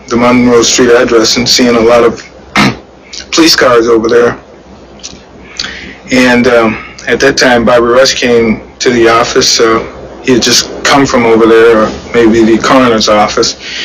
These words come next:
In any case, we walked back over there, and, uh, we both were speechless. We just walked through the house and,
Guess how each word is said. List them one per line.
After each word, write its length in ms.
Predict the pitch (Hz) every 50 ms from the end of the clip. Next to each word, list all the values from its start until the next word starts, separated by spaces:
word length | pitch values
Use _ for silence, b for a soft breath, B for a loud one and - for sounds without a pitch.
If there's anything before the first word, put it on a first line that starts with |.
| B B B B B B B B B - -
In 60 | 120
any 160 | 131 135 131
case, 340 | 123 - 131 120 117 113 -
we 140 | 123 127 123
walked 320 | 117 120 120 117 113 -
back 200 | 123 113 107 107
over 280 | 120 117 131 131 127 120
there, 320 | 117 113 113 110 113 110
and, 120 | 107 107 107
uh, 280 | 107 107 110 110 B B B B B B B - - - - - - - - - - - - - - - - - - - - - - - - - - - - - - - - - - -
we 140 | 131 135 131
both 300 | 135 139 156 - - -
were 100 | 113 113
speechless. 800 | - - - - - 87 90 - - 113 110 107 - - - -
We 120 | 120 120
just 200 | 123 127 123 -
walked 280 | - 123 127 131 - -
through 120 | - 131 127
the 40 | 123
house 400 | 127 127 131 135 139 - - -
and, 180 | 123 127 -